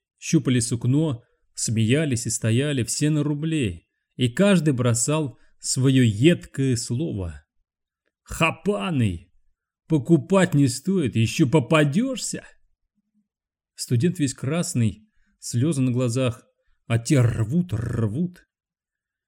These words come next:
Плачет голодная мать. Может, нечистая еще какая. И торговка, вся обвешанная только что купленным грязным тряпьем,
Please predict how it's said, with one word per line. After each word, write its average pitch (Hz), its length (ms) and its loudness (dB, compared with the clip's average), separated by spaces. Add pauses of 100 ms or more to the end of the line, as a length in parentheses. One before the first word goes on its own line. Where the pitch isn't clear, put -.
(200)
Плачет 143 340 0
голодная 123 460 0
мать. 85 400 -8 (840)
Может, 131 380 0
нечистая 190 600 0
еще 180 200 -6
какая. 151 640 -10 (880)
И 117 140 2
торговка, 151 640 2
вся 165 220 -4
обвешанная 151 800 -2
только 143 260 -6
что 123 200 -6
купленным 135 520 -2
грязным 120 420 0
тряпьем, 139 600 -2